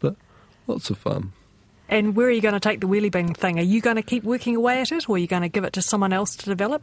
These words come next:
Speaker 2: What's the story with that?
Speaker 1: I don't know. It's a bit of a in the air at the moment. It's one of those things that I'd love to keep developing it, but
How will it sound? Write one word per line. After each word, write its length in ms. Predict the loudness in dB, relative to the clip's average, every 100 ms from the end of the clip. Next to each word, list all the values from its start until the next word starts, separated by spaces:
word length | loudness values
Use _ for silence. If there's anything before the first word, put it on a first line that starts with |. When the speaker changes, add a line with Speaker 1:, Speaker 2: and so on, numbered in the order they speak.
| -4
Speaker 2:
What's 180 | -2 0
the 80 |
story 340 | 0 0 0 0
with 140 | -2
that? 320 | -2 -4 -6 -12 -20 -20 -20 -20 -20 -20 -20 -20 -12 0
Speaker 1:
I 60 |
don't 120 | 4 6
know. 220 | 4 2 -2
It's 180 | -4 2
a 40 |
bit 120 | 4
of 100 | 6
a 320 | 6 4 2 -6 _ _ 0
in 140 | 2
the 260 | 4 4 4
air 200 | 4 4
at 80 | 2
the 80 | 2
moment. 440 | 2 2 -2 -4 -4
It's 400 | -4 -4 -6 -2
one 100 | 0
of 60 |
those 220 | 0 -2
things 320 | -2 -2 -2 -2
that 100 | 0
I'd 160 | 0
love 280 | 4 2 2
to 220 | -2 -2 0
keep 260 | -2 -2
developing 480 | 0 2 2 0 -2
it, 180 | -2 -4 -10 -20 -20 -20 _ -2
but 240 | -2 -2